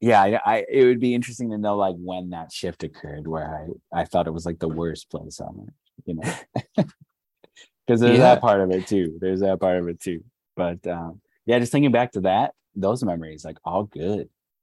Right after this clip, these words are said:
Speaker 1: It's just wholesome and, um, a lot of goodness, a lot, a lot of beauty, um, a lot of time with friends and just being in a beautiful, fun spot, honestly.
Speaker 2: Yeah.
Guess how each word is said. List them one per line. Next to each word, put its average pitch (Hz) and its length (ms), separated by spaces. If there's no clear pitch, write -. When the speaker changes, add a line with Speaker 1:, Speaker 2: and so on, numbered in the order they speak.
Speaker 1:
It's - 180
just 87 320
wholesome 87 680
and, 76 380
um, 76 280
a 82 60
lot 82 180
of 78 100
goodness, 85 380
a 80 60
lot, 78 320
a 85 60
lot 82 180
of 76 100
beauty, 82 480
um, 80 380
a - 100
lot 85 200
of 80 100
time 82 200
with 80 120
friends 82 600
and 80 160
just 80 360
being 85 240
in 82 100
a 80 60
beautiful, 82 800
fun 85 240
spot, 92 480
honestly. - 540
Speaker 2:
Yeah. 113 260